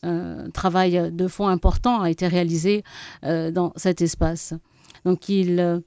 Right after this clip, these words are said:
il ne faut jamais,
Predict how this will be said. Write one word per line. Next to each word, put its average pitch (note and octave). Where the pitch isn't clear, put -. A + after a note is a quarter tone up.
il F#3
ne F3+
faut F3+
jamais, G3